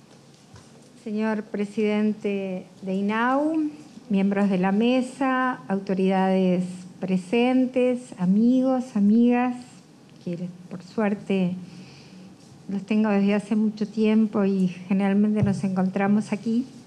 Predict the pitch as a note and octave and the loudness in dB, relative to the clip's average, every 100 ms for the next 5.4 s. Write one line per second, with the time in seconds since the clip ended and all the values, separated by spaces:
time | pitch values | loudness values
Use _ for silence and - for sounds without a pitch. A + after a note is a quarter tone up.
0 | - - - - - - - - - - | -20 -20 -20 -20 -20 -20 -20 -20 -20 -20
1 | - - A3 G#3 G3+ F#3+ F#3+ - - - | -20 -6 0 2 2 2 0 -4 -18 -20
2 | - - - - - - - - - - | -20 -20 -20 -20 -20 -20 -20 -20 -10 -4
3 | G#3 G3+ G#3 G#3 A3 B3+ C4+ C4 B3+ C4 | 0 0 2 2 4 4 4 2 2 2
4 | B3 C4 C4 C4 C4 A#3+ G#3 G3 B3 A#3 | 2 2 4 4 4 2 0 -2 -4 -4
5 | G#3+ G3+ F#3 | -4 -4 -4